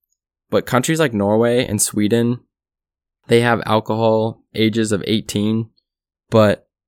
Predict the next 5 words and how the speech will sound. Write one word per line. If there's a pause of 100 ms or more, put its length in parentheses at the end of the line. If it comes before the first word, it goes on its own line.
(280)
they're
ranked
fifty (100)
and
sixty-five.